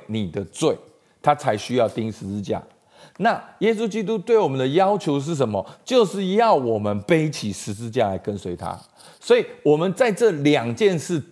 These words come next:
听不懂、听不清楚，不要听。第一个就是我们不想认罪；第二个是我们也不想要来跟随。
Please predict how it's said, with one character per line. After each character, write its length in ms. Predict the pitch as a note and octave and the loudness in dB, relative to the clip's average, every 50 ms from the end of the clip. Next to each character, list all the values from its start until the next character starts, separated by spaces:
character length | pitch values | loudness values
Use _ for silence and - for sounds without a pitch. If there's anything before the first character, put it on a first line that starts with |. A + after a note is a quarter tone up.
| _ - | _ 0
听 180 | - G3+ F3+ F3+ | 2 2 4 4
不 100 | F#3+ F#3+ | 2 0
懂、 300 | F#3 F#3 B2+ - E3+ - - | 0 -2 -4 -4 -6 -4 0
听 160 | - G3 F3+ | 0 2 2
不 100 | F#3 F#3 | 2 0
清 240 | D#3+ - F3 E3+ E3 | 0 -2 -4 -4 -4
楚， 120 | - B2+ | -4 -6
不 240 | G#2+ - - A2+ A2+ | -8 -6 -6 -4 -2
要 180 | B2+ D3 C3+ A2 | 0 0 -2 -4
听。 340 | - - A#2+ A2 A#2 A#2 A#2 _ _ _ _ _ _ _ _ _ _ _ _ _ _ _ | -6 -6 -8 -8 -8 -12 -18 _ _ _ _ _ _ _ _ _ _ _ _ _ _ _
第 180 | - A#3+ C4 C4+ | 0 2 2 2
一 80 | C4 | 4
个 100 | G#3 G#3+ | 4 4
就 140 | E3+ E3+ G3+ | 4 4 2
是 140 | D#3 F3 F#3+ | 2 2 0
我 140 | - B2 A#2+ | 2 2 0
们 160 | B2+ B2+ B2 | 0 -2 -4
不 120 | - E3+ E3+ | -2 -2 -2
想 220 | A#2+ A#2+ G2+ G2 | -2 -4 -6 -4
认 220 | A2 A#2 A2 G#2 G2 | -2 -2 -2 -4 -6
罪； 200 | - A2 G2+ G2+ - - _ _ _ _ _ - | -6 -8 -8 -10 -12 -20 _ _ _ _ _ 2
第 160 | - G3 G3 F#3 | 4 6 6 6
二 80 | F3+ | 4
个 120 | D3 C#3 B2 | 2 0 0
是 140 | - D#3 | 0 0
我 160 | D#3 B2+ A2 G#2 | 2 2 2 0
们 140 | G#2 G#2 | -2 -2
也 60 | G2+ F#2 | -4 -4
不 180 | - - C#3 B2 | -4 -4 -4 -4
想 200 | - A2 F#2 F#2 | -4 -6 -6 -6
要 140 | G#2 G#2+ G2+ | -4 -4 -4
来 120 | F#2+ F#2 F2+ | -6 -8 -10
跟 220 | - F#2+ G2 G2 | -10 -10 -10 -10
随。 160 | F2+ - F2+ | -12 -12 -14